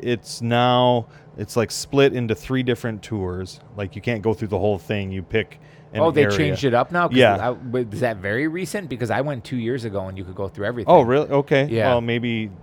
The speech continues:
Speaker 1: I was just looking
Speaker 2: Unless
Speaker 1: at the website.
Speaker 2: I paid for,
Speaker 1: Maybe
Speaker 2: like, a
Speaker 1: it's some
Speaker 2: deluxe one or,
Speaker 1: Yeah.
Speaker 2: and made it through.
Speaker 1: Uh, but depressed that now that they have to say everything's not real.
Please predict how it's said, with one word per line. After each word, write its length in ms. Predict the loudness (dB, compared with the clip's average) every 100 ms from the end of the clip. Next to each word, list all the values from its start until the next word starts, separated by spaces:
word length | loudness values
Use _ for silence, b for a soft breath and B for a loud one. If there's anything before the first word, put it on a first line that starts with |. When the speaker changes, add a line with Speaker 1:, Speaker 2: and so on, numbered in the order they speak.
| -20 -6
Speaker 1:
I 140 | 0 2
was 100 | 2
just 160 | -4
looking 120 | -2 2
Speaker 2:
Unless 200 | 4 4
Speaker 1:
at 100 | 4
the 80 | 2
website. 20 |
Speaker 2:
I 40 | 2
paid 60 |
for, 80 | 2
Speaker 1:
Maybe 60 | 0
Speaker 2:
like, 80 | 0
a 20 |
Speaker 1:
it's 60 | 0
some 60 | 0
Speaker 2:
deluxe 300 | 0 -2 -6
one 220 | -8 -6
or, 140 | -8 -4
Speaker 1:
Yeah. 200 | -2 0
Speaker 2:
and 80 | -2
made 140 | -6
it 100 | -6
through. 260 | -6 -6 -6 -2
Speaker 1:
Uh, 400 | 6 8 10 8
but 480 | 2 -10 6 6 6
depressed 400 | 2 6 6 6
that 120 | 0
now 200 | 2 2
that 240 | 4 2
they 100 | 2
have 220 | 2 0 -2
to 80 |
say 460 | -4 0 2 0 -2
everything's 420 | -2 -4 -4 -6 -6
not 220 | -6 -6
real. 320 | -6 -8 -12